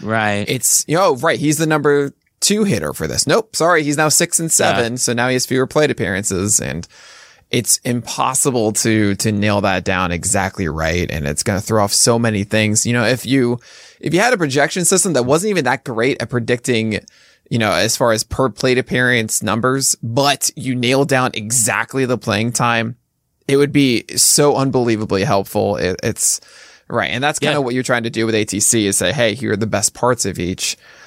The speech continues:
Speaker 2: So you can, uh, combine it into one. Um, but the, uh, the tirade I would go on about projections is I think it's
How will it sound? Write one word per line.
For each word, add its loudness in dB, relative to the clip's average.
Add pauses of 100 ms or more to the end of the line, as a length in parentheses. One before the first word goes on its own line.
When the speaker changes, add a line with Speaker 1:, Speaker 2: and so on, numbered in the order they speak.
Speaker 2:
So 2
you 6
can, -2
uh, 0
combine -2
it -4
into -4
one. 0 (440)
Um, 0 (240)
but 0
the, 4
uh, 4
the -6
tirade 2
I 4
would -2
go 2
on -4
about -2
projections -4
is -2
I 0
think 0
it's 0